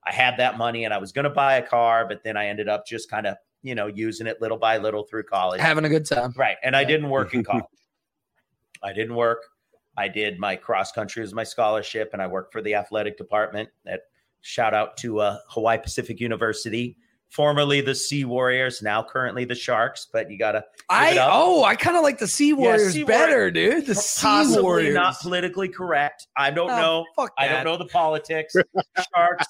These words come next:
Speaker 1: whatever. Hey.
Speaker 2: Sharks are endangered. We don't
Speaker 1: Yeah,
Speaker 2: need to
Speaker 1: but
Speaker 2: name mascots
Speaker 1: yeah,
Speaker 2: after
Speaker 1: I don't
Speaker 2: them.
Speaker 1: know.
Speaker 2: Sea Warrior.
Speaker 1: We were the Sea Warriors, but
Speaker 2: I'm sorry
Speaker 1: in,
Speaker 2: if I
Speaker 1: in an
Speaker 2: offended
Speaker 1: earlier
Speaker 2: anyone.
Speaker 1: day before,
Speaker 3: <laughs> I don't
Speaker 1: uh,
Speaker 3: know. How is
Speaker 1: football.
Speaker 3: Sea Warrior? Okay, you know, you're right. I'm not gonna touch that one.
Speaker 1: That's
Speaker 3: Sorry.
Speaker 1: right. It's right. It's a, it's a, you know, it's a,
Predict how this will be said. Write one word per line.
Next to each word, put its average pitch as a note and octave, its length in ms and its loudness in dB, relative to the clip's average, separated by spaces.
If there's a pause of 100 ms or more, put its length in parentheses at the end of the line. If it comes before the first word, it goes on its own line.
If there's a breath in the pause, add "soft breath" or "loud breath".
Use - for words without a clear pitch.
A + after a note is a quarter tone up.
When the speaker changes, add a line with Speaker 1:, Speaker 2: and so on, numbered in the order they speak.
(160)
Speaker 1:
whatever. F3+ 580 0
Hey. C#3 240 -2
Speaker 2:
Sharks E4 340 0
are A#3+ 100 2
endangered. F3 600 -2
We E3+ 140 -6
don't C4+ 100 0
Speaker 1:
Yeah, C4+ 60 -2
Speaker 2:
need C4 140 -6
to A3+ 60 -4
Speaker 1:
but F#3 40 -8
Speaker 2:
name F#3 260 -4
mascots D#3+ 480 -2
Speaker 1:
yeah, C3 160 0
Speaker 2:
after D3 120 0
Speaker 1:
I F3+ 40 2
don't F#3 240 -2
Speaker 2:
them. D3+ 100 0
Speaker 1:
know. D3+ 60 2
Speaker 2:
Sea B2+ 180 2
Warrior. G2+ 1160 2
Speaker 1:
We D3+ 60 -12
were E3+ 80 -8
the E3+ 100 -8
Sea D3+ 220 -4
Warriors, B2+ 580 -6
but A2+ 220 -8 (680)
Speaker 2:
I'm D3+ 60 -14
sorry F#3+ 260 2
Speaker 1:
in, F3+ 80 0
Speaker 2:
if F3+ 40 4
I F3 80 6
Speaker 1:
in E3 60 2
an D#3 60 0
Speaker 2:
offended F3 300 4
Speaker 1:
earlier D#3+ 180 2
Speaker 2:
anyone. D#3 180 -2
Speaker 1:
day C3+ 180 -2
before, C3+ 440 -12
Speaker 3:
<laughs> - 80 4
I - 60 6
don't - 160 6
Speaker 1:
uh, - 60 -2
Speaker 3:
know. A3 200 4
How A#3+ 220 6
is A#3+ 100 4
Speaker 1:
football. A#3+ 160 4
Speaker 3:
Sea G#3 140 2
Warrior? F#3 380 4
Okay, B2+ 280 2
you G#2 160 0
know, D2+ 160 0
you're G#2 160 0
right. F2+ 180 2
I'm F#2 80 -2
not F#2 140 0
gonna E2+ 160 -6
touch D#2 260 -6
that B1 160 -4
one. G1+ 200 -10 (120)
Speaker 1:
That's F#3+ 120 -10
Speaker 3:
Sorry. F3+ 120 -2
Speaker 1:
right. C#3+ 200 4
It's F3 240 -2
right. D3+ 260 2
It's D#3 240 -6
a, G#3+ 180 0
it's A#3 240 -6
a, A#3+ 140 -8
you B3 100 -4
know, G#3 120 0
it's F#3 200 -6
a, G3 160 -6